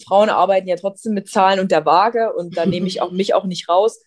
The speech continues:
Speaker 1: Ich wiege jetzt heute fünfundsechzig Kilo. Vor, keine Ahnung, zwei, drei Jahren habe ich einundsechzig, zweiundsechzig, dreiundsechzig Kilo gewogen und meine Beine haben mir auch damals nie gefallen.
Speaker 2: Mhm,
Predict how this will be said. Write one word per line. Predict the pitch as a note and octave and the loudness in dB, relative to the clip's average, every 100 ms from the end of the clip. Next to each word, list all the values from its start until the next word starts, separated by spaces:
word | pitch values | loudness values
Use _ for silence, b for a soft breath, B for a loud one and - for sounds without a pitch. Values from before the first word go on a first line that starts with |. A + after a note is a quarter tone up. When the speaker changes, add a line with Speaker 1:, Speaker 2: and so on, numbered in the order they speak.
| _ _ | _ _
Speaker 1:
Ich | - | -4
wiege | B3 | -4
jetzt | - | 0
heute | B3 A#3 | 0 2
fünfundsechzig | A#3 A#3 G#3+ A3 - F#3 | 2 2 2 -2 -6 -14
Kilo. | - G#3+ G3 E3 | -4 2 4 2
Vor, | - F3 E3+ E3+ E3+ b b _ _ _ | 0 2 4 4 0 b b _ _ _
keine | G3 F3+ | -6 -4
Ahnung, | F#3 F#3+ | -4 -6
zwei, | - F#3+ G3 | -6 -2 -2
drei | G#3 F3+ | -2 -2
Jahren | F3 G#3+ A#3 | -2 -2 -4
habe | G3+ - | -10 -10
ich | F3+ F3+ - | -10 -10 -6
einundsechzig, | E3 F#3+ F#3 F3+ - F3 | -4 -4 -2 -4 -4 -14
zweiundsechzig, | - E3+ F3 F3+ F3+ F3+ | -2 0 2 -2 -4 -14
dreiundsechzig | - E3 F3+ F3+ - E3+ | 0 0 2 -2 -4 -2
Kilo | A#3+ A#3 | 4 6
gewogen | G3+ F#3 G#3+ | 6 4 4
und | G3+ | 4
meine | F3+ F3+ | 2 2
Beine | D3+ F#3+ A#3+ A#3+ - _ _ _ _ | 2 2 0 -2 -4 _ _ _ _
haben | - F#3+ G#3 G#3+ G#3 | -4 -4 -2 -6 -8
mir | - G3+ G#3+ A3+ | -8 -2 0 0
auch | - F3+ | -2 -6
damals | - F#3 A3 G3+ G#3 - | -4 -4 -2 -4 -8 -8
nie | F#3+ F#3+ | -8 -4
gefallen. | F#3 F#3 E3 D#3+ E3 _ - | -4 -2 -2 -2 -8 _ -8
Speaker 2:
Mhm, | - E3+ D#3 E3 | -2 -2 -2 -8